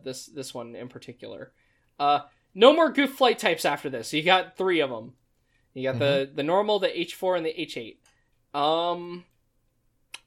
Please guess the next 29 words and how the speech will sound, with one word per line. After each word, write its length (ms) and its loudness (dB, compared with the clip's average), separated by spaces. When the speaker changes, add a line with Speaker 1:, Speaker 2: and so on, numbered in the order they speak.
Speaker 1:
all 120 2
right, 220 -2
now 160 0
that 100 2
I 60 2
had 100 -2
to 160 -6
dig 240 -4
back 280 -2
for 480 -8
the 200 -6
flight 240 -6
types, 340 -14
are 100 -12
there 240 -12
any 280 -2
other 680 -4
goofs 280 -4
we're 100 -2
missing 340 -6
before 220 -6
we 80 -2
have 120 -8
to 60 -14
talk 220 -6
about 160 -6
a 40 -12
future 420 -18
thing? 300 -20